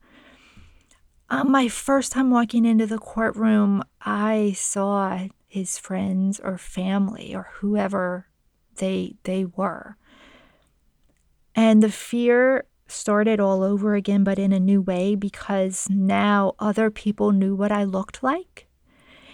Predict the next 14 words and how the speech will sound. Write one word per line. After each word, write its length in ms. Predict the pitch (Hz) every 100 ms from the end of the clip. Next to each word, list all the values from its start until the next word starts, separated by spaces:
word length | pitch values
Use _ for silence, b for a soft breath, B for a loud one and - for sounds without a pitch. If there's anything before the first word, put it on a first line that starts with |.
| b _
and 600 | 233 233 226 220 220 208
they 120 | 202
could 200 | 190 202
potentially 580 | 190 190 202 190 202 196
know 180 | 180 180
what 180 | 180 180
I 140 | 180
drive. 640 | 185 185 175 190 294 370 -
They 120 | 190
could 240 | - 196
potentially 680 | - 190 - 202 - 196 190
follow 440 | 185 - 185 202 190
me 200 | 185 185
home. 540 | - 196 190 226 330